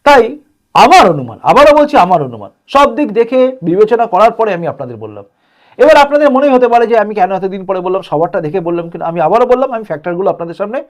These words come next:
তুলে ধরলাম। অর্থাৎ বিষ্ণুপ্রসাদ শর্মা দার্জিলিংয়ে একটা ফ্যাক্টর ছিল, যেটাকে কেউ ধরছিলই না, কিন্তু আমি ধরেছি। আর দেখবেন আপনি মিলিয়ে নেবেন, খাতা যখন খুলবে চৌঠা জুন,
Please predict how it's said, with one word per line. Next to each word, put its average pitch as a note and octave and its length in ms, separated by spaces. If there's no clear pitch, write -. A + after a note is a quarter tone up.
তুলে G#3 220
ধরলাম। B2 300
অর্থাৎ E3 240
বিষ্ণুপ্রসাদ A#3+ 520
শর্মা G#3 280
দার্জিলিংয়ে D#3+ 500
একটা A3 200
ফ্যাক্টর C#3+ 360
ছিল, G#2 120
যেটাকে B3+ 280
কেউ E4 200
ধরছিলই G3+ 480
না, - 60
কিন্তু E3+ 220
আমি G3+ 100
ধরেছি। D#3 300
আর E3+ 180
দেখবেন A#3+ 320
আপনি A#3+ 100
মিলিয়ে A#3+ 220
নেবেন, G#3+ 180
খাতা E3 280
যখন G#3 240
খুলবে F3+ 280
চৌঠা E3+ 260
জুন, D#3+ 100